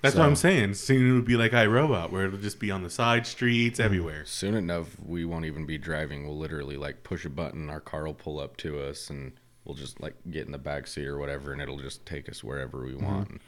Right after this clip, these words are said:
Speaker 1: That's a good movie, though,
Speaker 3: It was.
Speaker 1: iRobot.
Speaker 3: I liked
Speaker 2: Yeah.
Speaker 3: iRobot.
Speaker 1: One of my favorite parts is, uh, when he's driving and there's nobody else on the road or in that tunnel or whatever the fuck he was in.
Speaker 2: Mm-hmm.
Speaker 1: And those two big old,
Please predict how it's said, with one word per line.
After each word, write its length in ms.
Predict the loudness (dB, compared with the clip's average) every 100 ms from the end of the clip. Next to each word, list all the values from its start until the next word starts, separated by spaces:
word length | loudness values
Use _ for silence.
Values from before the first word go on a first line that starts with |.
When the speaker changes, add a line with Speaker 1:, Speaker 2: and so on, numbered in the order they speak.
| -4
Speaker 1:
That's 180 | 4 4
a 60 | 4
good 160 | 2
movie, 320 | 4 2 0 -2
though, 260 | -2 -4 -10 -8
Speaker 3:
It 80 | -4
was. 320 | -2 0 -2
Speaker 1:
iRobot. 280 | -2 -2 -4
Speaker 3:
I 40 | -2
liked 260 | -2 -2
Speaker 2:
Yeah. 60 | -4
Speaker 3:
iRobot. 460 | -6 -8 -8 -10 -12 -18 -20 -18 -2
Speaker 1:
One 120 | 2
of 0 |
my 140 | 4
favorite 340 | 6 6 6 4
parts 380 | 2 2 2
is, 260 | 0 0 0
uh, 280 | 2 2 0 -4 _ -20 -20 _ -20 _
when 540 | 0 2 2 0 -2 -2
he's 280 | 2 2 4
driving 680 | 4 6 4 2 0 -4 -2
and 140 | 2 6
there's 320 | 6 4 -4
nobody 840 | -4 0 4 4 6 4 4 4 6
else 320 | 6 4 2
on 140 | 0
the 100 | 2
road 380 | 2 2 0 -6 -14 -20 -2
or 360 | 0 2 0 -2 -2
in 240 | 0 0
that 240 | 0 -2
tunnel 340 | -2 -2 0 -2
or 80 | 0
whatever 240 | 0 0
the 60 | -4
fuck 240 | -6 -4
he 80 | -2
was 180 | -2 -2
in. 260 | -2 -4
Speaker 2:
Mm-hmm. 240 | -6 -6 -6 -8 -16 -20 -20 -20 0
Speaker 1:
And 540 | 4 6 6 2 2
those 220 | 4 2 0
two 260 | 2 2
big 240 | 4 2 4
old, 380 | 4 4 2